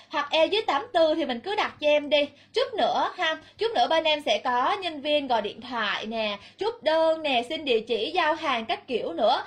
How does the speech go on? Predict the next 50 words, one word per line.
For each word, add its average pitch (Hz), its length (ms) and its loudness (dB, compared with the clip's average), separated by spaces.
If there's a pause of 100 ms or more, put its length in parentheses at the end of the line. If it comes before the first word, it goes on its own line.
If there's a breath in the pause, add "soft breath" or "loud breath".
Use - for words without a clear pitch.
(180 loud breath)
Chứ 392 120 2
không 320 200 2
phải 277 220 0
giờ 269 220 4
đặt 220 260 -2
cái 370 120 -2
em 294 240 2
giao 277 240 0
liền, 247 320 2
em 269 120 -6
chốt 453 220 -4
liền 240 340 4
đâu. 277 260 -2
Nên 294 160 0
là 254 80 -2
các 427 200 -2
chị 247 200 -2
cứ 285 160 4
yên 349 200 -4
tâm. 294 260 0 (340 loud breath)
Còn 247 200 0
phải 247 200 0
qua 302 220 2
vài 269 240 0
bước 330 280 -2
kiểm 220 220 -4
tra 302 280 0
rồi 254 180 0
tư 285 160 -4
vấn 262 240 0
nữa - 240 -2
nha. 339 260 -2 (440 loud breath)
Rồi, 294 280 2
đây 359 220 4
là 330 180 2
một 294 560 0
ba, 349 380 0 (100)
à, 311 120 -2
một 320 240 -2
bốn 294 200 -4
không 381 300 -6
năm, 349 260 -6 (100)
đầm 254 340 -4
lụa 220 240 -4 (360 loud breath)
màu 294 240 -2 (140)
xanh 339 220 -4
ngọc, 277 280 -4
chất 480 200 -14
lụa 302 280 -8
mango, 294 500 -8